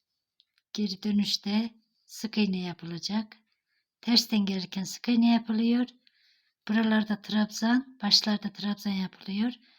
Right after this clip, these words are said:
Düz taraftan giderken örnek kuruluyor. Bu, e, kenarlarda sık iğne yapılıyor. Evet arkadaşlar, gördüğünüz gibi örneğimiz bu kadar. Böyle şahane bir model.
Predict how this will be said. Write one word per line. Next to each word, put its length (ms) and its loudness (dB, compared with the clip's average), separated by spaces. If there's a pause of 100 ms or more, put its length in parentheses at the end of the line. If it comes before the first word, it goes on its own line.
(200)
Düz 160 2
taraftan 460 0
giderken 500 -6
örnek 400 2
kuruluyor. 600 0 (720)
Bu, 300 0
e, 360 -4
kenarlarda 840 0
sık 320 -8
iğne 180 -2
yapılıyor. 560 -16 (840)
Evet 300 2
arkadaşlar, 400 -4
gördüğünüz 540 0
gibi 200 -4
örneğimiz 600 6
bu 100 -4
kadar. 460 0
Böyle 320 0
şahane 640 4
bir 160 2
model. 540 0